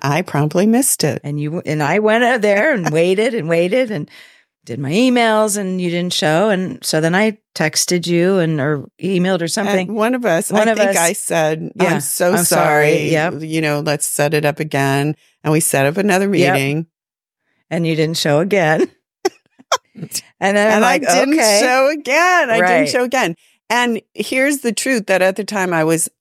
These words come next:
Speaker 1: I was struggling with some very, very serious health issues. And I honestly <laughs> wasn't even sure I was gonna make it. And I thought to myself, "Well, I just wanna skulk away and hope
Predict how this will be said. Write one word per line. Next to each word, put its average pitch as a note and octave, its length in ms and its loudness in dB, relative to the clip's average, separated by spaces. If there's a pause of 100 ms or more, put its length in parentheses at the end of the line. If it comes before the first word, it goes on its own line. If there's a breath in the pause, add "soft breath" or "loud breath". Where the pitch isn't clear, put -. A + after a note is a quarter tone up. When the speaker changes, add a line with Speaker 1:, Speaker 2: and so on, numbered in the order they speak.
Speaker 1:
I E3 180 2
was D#3+ 200 0
struggling D#3+ 500 0
with C#3+ 140 -2
some D3+ 600 -2 (380)
very, D#3+ 540 0
very D3+ 220 0
serious D3+ 520 -2
health F#3+ 280 -6
issues. D3 440 -4
And E3 120 0
I E3 220 -2
honestly G3 440 -2
<laughs> F3 100 2
wasn't F#3 240 -2
even G#3+ 180 -2
sure - 260 0
I D4+ 140 -2
was D#4 180 -2
gonna C4+ 260 0
make G4 400 2
it. F3 220 0 (640)
And G#3+ 480 2
I G#3 180 2
thought A#3 320 -2
to - 120 -6
myself, G3+ 320 -2
"Well, F#3+ 140 2
I F3+ 100 2
just F#3 280 -2
wanna F3 180 0
skulk E3+ 440 0
away D#3 440 0
and D3+ 160 -2
hope D3 260 -2